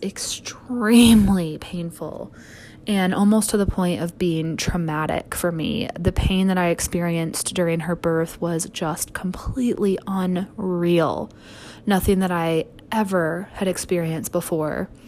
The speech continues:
Um, it just, it took me f-, for surprise. Um, I just was in so much panic for most of active labor with her,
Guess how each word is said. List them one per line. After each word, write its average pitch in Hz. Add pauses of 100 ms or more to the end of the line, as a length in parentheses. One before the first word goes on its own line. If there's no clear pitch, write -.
(560)
Um, 170 (640)
it 214
just, -
it 196 (400)
took 214
me 170
f-, - (500)
for 185
surprise. -
Um, 185 (640)
I 160
just -
was 180
in 170
so -
much 170
panic 160
for 175
most 160
of 165
active 165
labor 165
with 160
her, 160